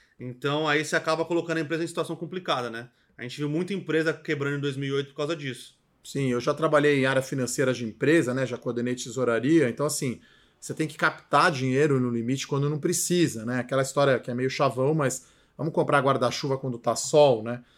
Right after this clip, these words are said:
Speaker 2: Né? Então, só dar um exemplo agora, o álcool gel explodiu o preço, quer dizer, a, no final do ano passado era baratíssimo, agora o preço explodiu e talvez você nem encontre, né? Então, é, é, isso acho que tá sendo uma aula de risco, né? Uma aula
Speaker 1: Sim.
Speaker 2: dolorosa,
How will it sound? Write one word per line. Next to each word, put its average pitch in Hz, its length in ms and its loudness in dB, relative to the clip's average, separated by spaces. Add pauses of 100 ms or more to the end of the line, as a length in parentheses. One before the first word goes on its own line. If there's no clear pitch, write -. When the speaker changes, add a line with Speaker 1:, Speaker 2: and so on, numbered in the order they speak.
(240)
Speaker 2:
Né? 123 320 2
Então, 135 420 0
só 139 160 0
dar 143 100 4
um 135 60 2
exemplo 127 320 0
agora, 123 300 4
o 123 40 6
álcool 139 380 2
gel 135 240 4
explodiu 139 600 0
o 139 40 -4
preço, 147 460 4
quer 135 100 -8
dizer, 113 260 -4
a, 110 480 -8
no 113 60 -16
final 131 260 -2
do 135 60 2
ano 131 120 0
passado 147 640 2
era 220 180 2
baratíssimo, 135 680 -2
agora 131 420 2 (320)
o 120 80 -10
preço 131 320 0
explodiu 135 640 0
e 190 160 -2
talvez 160 300 0
você 165 240 -4
nem 160 200 -2
encontre, 147 680 -4 (400)
né? 127 180 -2
Então, 143 380 -2
é, 160 60 -4
é, - 460 -6
isso - 280 -2
acho - 180 -2
que - 140 -16
tá 175 100 -2
sendo 170 240 -4
uma 190 120 0
aula 180 240 2
de 180 120 -4
risco, 127 480 -6
né? 123 140 -6
Uma 139 140 0
aula 151 180 6
Speaker 1:
Sim. 127 80 2
Speaker 2:
dolorosa, 147 800 6